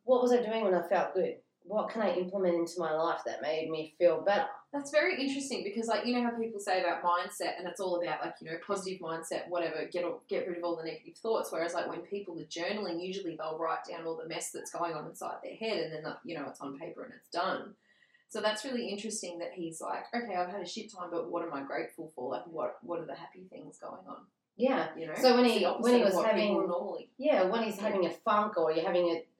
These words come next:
Speaker 1: a week of, and you just can't get out of it, out of it, and you can't really work out why, but regardless of,
Speaker 2: Mm.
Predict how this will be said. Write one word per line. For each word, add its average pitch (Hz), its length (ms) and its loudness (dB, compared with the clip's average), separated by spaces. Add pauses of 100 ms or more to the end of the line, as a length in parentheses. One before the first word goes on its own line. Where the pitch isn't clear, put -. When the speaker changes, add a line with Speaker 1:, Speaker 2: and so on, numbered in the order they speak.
Speaker 1:
a 175 40 -2
week 208 380 0
of, 165 220 6 (360)
and 190 140 0
you 185 80 4
just 180 140 -4
can't 180 320 2
get 170 200 4
out 180 140 4
of 175 140 4
it, 160 200 -2
out 180 200 4
of 170 80 2
it, 147 120 2
and 151 80 -6
you 160 80 -8
can't 180 280 0
really 165 240 2
work 165 240 2
out 156 200 0
why, 165 460 6
but - 320 -4
regardless 180 720 0
of, 165 140 0 (220)
Speaker 2:
Mm. 254 340 2